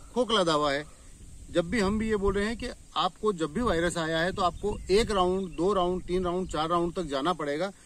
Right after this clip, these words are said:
क्योंकि जब तक हम वायरस के अंतर सिस्टम को अगर सही नहीं करेंगे, तब तक इसके ऊपर आपको इसमें सुधार नहीं मिलेगा। तो जब ये वीसी हंड्रेड को इस्तेमाल करने के बाद में जब हमने first round लगाया,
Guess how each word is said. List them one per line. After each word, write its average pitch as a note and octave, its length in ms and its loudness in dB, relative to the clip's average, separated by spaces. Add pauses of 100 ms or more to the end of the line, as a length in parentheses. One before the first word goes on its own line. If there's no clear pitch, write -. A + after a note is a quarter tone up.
(160)
क्योंकि G#3+ 220 -4
जब E3+ 180 2
तक B3+ 260 2 (280)
हम G#3 180 0
वायरस D#3+ 380 0
के G#3 160 -2 (560)
अंतर F3+ 320 0
सिस्टम F3+ 400 -4
को G3 180 0
अगर F#3+ 100 -2
सही E3+ 220 0
नहीं E3 220 2
करेंगे, E3+ 360 -2
तब E3+ 160 -6
तक G#3 240 -4
इसके F3+ 260 -6
ऊपर E3+ 260 -2
आपको G3 440 -4 (760)
इसमें A3 220 -6
सुधार E3+ 320 2
नहीं F3 200 4
मिलेगा। A#2 380 -2 (840)
तो G#3+ 80 -4
जब E3 180 0 (480)
ये G3 220 0
वीसी F3+ 300 -2
हंड्रेड G#3 280 0
को G#3 120 0
इस्तेमाल G3+ 380 -2
करने F#3+ 260 -2
के G3 60 -2
बाद F#3+ 180 -2
में G3 120 -6
जब G3 80 0
हमने F#3 220 0
first F#3+ 320 -2
round F3 220 2
लगाया, D#3 320 -2